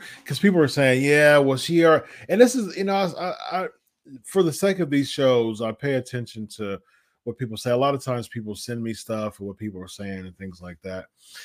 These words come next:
And so, like, I, I do research and I see what people are saying about Bianca Belair, and they're like, "Yeah, well, she had her chance, uh, last year." And I'm like, it's just so weird to me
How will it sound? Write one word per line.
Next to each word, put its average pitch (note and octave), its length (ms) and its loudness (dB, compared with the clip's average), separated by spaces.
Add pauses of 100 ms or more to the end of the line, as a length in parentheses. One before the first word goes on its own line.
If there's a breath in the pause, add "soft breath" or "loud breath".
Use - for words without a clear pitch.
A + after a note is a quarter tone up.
(260 loud breath)
And A#2+ 100 -4
so, C#3 200 2
like, C#3 240 6
I, D3 240 4
I - 20 0
do G3+ 240 2
research C3+ 640 0
and A#2 80 -4
I A#2+ 40 -4
see A3+ 240 -4
what D#3 140 0
people C#3+ 160 -6
are B2 60 -2
saying B2+ 220 -2
about A2 220 -2
Bianca A2 360 -4
Belair, G#2+ 400 -4
and G#2+ 100 -4
they're B2 60 -4
like, B2 200 -2
"Yeah, D#3 200 0
well, D3 180 0
she F#3+ 200 -6
had F3 180 2
her D3 240 0 (160)
chance, D3 500 -4 (400 soft breath)
uh, A#2+ 560 6 (240)
last D3+ 460 2
year." D3+ 400 -2 (680 soft breath)
And F3+ 100 0
I'm G#3+ 160 4
like, F#3+ 440 4 (1000)
it's - 260 -4
just A#3 220 -4
so A3+ 180 4
weird F3+ 500 4
to D#3+ 120 -4
me A2 480 -4